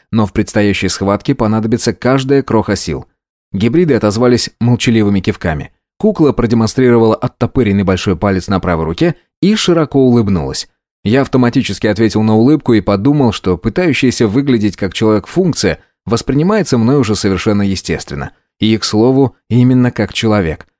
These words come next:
По крайней мере, к ней я относился с большей теплотой, чем к сингапурским новусам,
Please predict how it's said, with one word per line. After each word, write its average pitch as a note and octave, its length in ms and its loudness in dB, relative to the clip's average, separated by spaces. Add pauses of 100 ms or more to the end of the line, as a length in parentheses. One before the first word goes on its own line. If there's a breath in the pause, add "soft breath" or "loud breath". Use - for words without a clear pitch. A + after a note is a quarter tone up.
(160)
По G2 100 -2
крайней G3 300 2
мере, C3 280 2
к - 100 -16
ней B2 200 2
я A#2 140 4
относился G#2+ 520 -2
с F#2 80 -6
большей G2+ 340 0
теплотой, E2+ 560 0
чем F2+ 300 -2 (220)
к - 60 -12
сингапурским A2+ 720 0
новусам, E2+ 480 -4